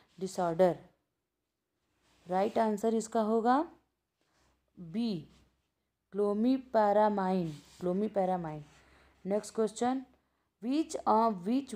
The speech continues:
one of these also known as read write memory? ये भी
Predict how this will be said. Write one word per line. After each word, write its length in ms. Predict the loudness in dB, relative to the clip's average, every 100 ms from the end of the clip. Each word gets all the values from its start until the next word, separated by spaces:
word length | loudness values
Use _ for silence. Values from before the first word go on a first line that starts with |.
| 0
one 160 | 2 2
of 240 | 0 -2
these 260 | -4 -6 -2 -2
also 320 | 0 -2 -2
known 300 | 0 0 -2
as 340 | 0 2 0 -2 -6
read 360 | -4 -4 -6 -6
write 340 | -2 -4 -4 -6
memory? 400 | -6 -6 -6 -8 -12 _ _ _ _ -12
ये 60 | -8
भी 220 | -6